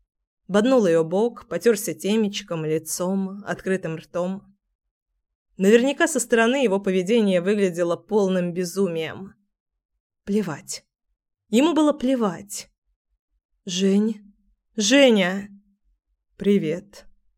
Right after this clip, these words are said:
Почему-то не мог себя заставить оторваться от того, что делает, и посмотреть ей в глаза. «Привет.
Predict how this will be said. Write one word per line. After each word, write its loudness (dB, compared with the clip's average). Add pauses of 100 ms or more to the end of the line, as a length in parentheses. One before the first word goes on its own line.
(600)
Почему-то 0
не 6
мог 2
себя 0
заставить -2
оторваться -4
от -8
того, -4
что -6
делает, -2
и -2
посмотреть -4
ей -2
в -10
глаза. -4 (1200)
«Привет. -2